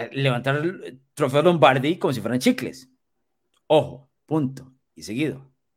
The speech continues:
"Siento <laughs> que este será nuestro año, dos mil veintidós". Y yo, Wow, wow, wow, wow. Bobby, Bobby, Bobby, suave, suave.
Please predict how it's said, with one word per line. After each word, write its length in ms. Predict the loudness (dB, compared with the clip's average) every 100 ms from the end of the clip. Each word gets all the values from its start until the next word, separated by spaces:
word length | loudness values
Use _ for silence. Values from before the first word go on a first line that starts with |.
| _ _
"Siento 960 | -18 -10 -4 4 6 6 4 -2 -2 -4 -14 -14
<laughs> 880 | -12 -8 -8 -10 -14 -20 _ _ _
que 120 | -14
este 180 | -12 -8
será 260 | -4 -4 -4
nuestro 380 | -8 -8 -6 -6
año, 200 | -8 -14 _ _
dos 180 | -6
mil 220 | -6 -8 -8
veintidós". 500 | -8 -10 -18 -20 _ _ _ _ _ _
Y 100 | -2
yo, 100 | 6
Wow, 100 | 12
wow, 220 | 12 12 8
wow, 480 | 6 6 6 4
wow. 180 | 2 -8 _
Bobby, 440 | -6 6 6 6 2
Bobby, 280 | 0 0 -2
Bobby, 280 | -6 -6 -10
suave, 320 | -16 -16 -20
suave. 260 | -20 -20